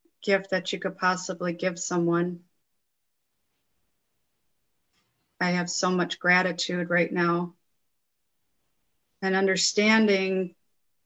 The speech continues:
having a much better understanding that some of these things that I experienced take, I've been saying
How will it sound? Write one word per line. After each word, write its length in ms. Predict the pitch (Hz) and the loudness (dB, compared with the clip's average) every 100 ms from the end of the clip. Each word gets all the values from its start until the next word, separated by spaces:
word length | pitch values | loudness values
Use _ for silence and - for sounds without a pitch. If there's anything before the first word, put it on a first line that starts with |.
| _ _ _ _ _ _ _ _ _ _ _ - | _ _ _ _ _ _ _ _ _ _ _ 2
having 300 | 208 214 208 | 4 6 4
a 40 | |
much 300 | 196 196 - | 4 4 4
better 180 | 202 202 | 4 4
understanding 720 | 196 190 180 - 196 196 190 | 4 2 0 2 4 4 2
that 160 | 185 - | 0 -2
some 260 | - 202 | 0 2
of 60 | 202 | 4
these 260 | 202 196 - | 2 2 -4
things 500 | - 202 202 190 - | 0 2 4 2 2
that 160 | 190 | 4
I 120 | 180 | 4
experienced 1300 | 180 170 - - 220 220 214 185 175 175 - - - - _ _ _ _ _ _ _ _ _ _ _ _ _ _ _ _ _ _ _ _ _ _ _ _ _ _ _ _ _ _ _ - - | 2 0 -8 0 4 6 6 4 4 2 -2 -6 -8 -16 _ _ _ _ _ _ _ _ _ _ _ _ _ _ _ _ _ _ _ _ _ _ _ _ _ _ _ _ _ _ _ -6 -4
take, 300 | - 240 240 - - 226 | 4 6 6 0 -2 2
I've 300 | 220 208 202 | 4 4 4
been 200 | 214 214 | 2 2
saying 640 | - 233 233 233 233 220 | 0 2 4 6 4 0